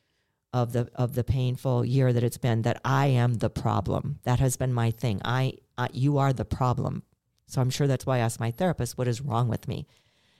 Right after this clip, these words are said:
And so I just want to release all of you out there. You are not the problem.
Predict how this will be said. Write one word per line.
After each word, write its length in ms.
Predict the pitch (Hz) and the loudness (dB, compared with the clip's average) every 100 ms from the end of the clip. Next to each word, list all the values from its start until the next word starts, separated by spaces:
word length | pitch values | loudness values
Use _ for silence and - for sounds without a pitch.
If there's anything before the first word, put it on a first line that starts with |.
| _ | _
And 160 | 180 170 | -2 2
so 80 | 175 | 4
I 120 | 208 | 4
just 200 | 254 - | 2 0
want 120 | 180 | 0
to 40 | |
release 320 | 156 151 143 - - | 2 2 0 0 0
all 200 | 170 170 | 2 2
of 60 | |
you 120 | 143 123 | 2 2
out 200 | 104 - | 0 -2
there. 120 | 113 | -2
You 200 | 120 147 | 0 2
are 80 | 147 | 2
not 400 | 151 156 - - | 2 0 -2 -6
the 100 | 143 | -4
problem. 520 | - 151 147 - | 0 0 0 -4